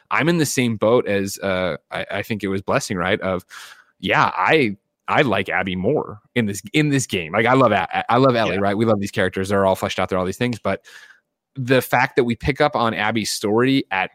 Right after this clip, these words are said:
Speaker 1: basically the end of Ellie's, right? 'Cause they're the same narrative thread. They're the same thing. They're on the same journey. They're just different points.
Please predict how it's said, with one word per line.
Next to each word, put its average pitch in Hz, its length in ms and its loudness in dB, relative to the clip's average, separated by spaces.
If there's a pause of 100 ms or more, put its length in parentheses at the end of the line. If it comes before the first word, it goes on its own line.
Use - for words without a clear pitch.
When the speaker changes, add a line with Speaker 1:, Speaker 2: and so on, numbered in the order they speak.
(220)
Speaker 1:
basically 107 640 -2
the 104 280 -6
end 113 240 0
of 107 140 2
Ellie's, 90 580 -6
right? 110 220 2
'Cause 127 140 0
they're 135 120 6
the 131 80 2
same 156 440 2
narrative 120 340 2
thread. 82 260 -2
They're 98 120 -4
the 107 80 -2
same 123 320 -2
thing. 101 260 -4
They're 98 100 -2
on 120 180 0
the 123 60 -4
same 107 260 -4
journey. 110 280 0
They're 92 160 -4
just 104 160 -6
different 104 320 -4
points. - 400 -12